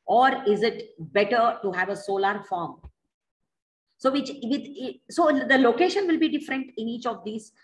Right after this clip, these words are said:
So once the location changes, your, your profile, voltage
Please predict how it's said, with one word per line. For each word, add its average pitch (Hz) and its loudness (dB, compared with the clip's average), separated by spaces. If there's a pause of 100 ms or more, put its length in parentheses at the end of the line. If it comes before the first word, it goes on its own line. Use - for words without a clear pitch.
(120)
So 226 -4
once 233 0
the 294 0
location 262 -2
changes, 220 -2
your, 214 -6 (260)
your 190 -2
profile, 226 -4
voltage 202 -4